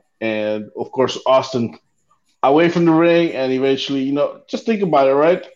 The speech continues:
Shoot, I mean, shoulda, coulda, woulda. I, I don't, I don't know what they were thinking, uh,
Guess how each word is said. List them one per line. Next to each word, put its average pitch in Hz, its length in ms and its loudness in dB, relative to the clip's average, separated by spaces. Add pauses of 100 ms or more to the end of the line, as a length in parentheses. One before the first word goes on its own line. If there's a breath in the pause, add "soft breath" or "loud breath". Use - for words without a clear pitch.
(560)
Shoot, - 480 -4
I 160 100 0
mean, 156 380 -2 (600)
shoulda, 214 360 0
coulda, 202 220 4
woulda. 190 420 4 (480 soft breath)
I, 202 300 2
I 175 80 0
don't, 190 280 -2 (140)
I 170 120 -2
don't 160 220 -2
know 175 580 -4 (280)
what 160 180 -6
they 170 60 -2
were 170 160 0
thinking, 170 600 -4 (600)
uh, 160 400 2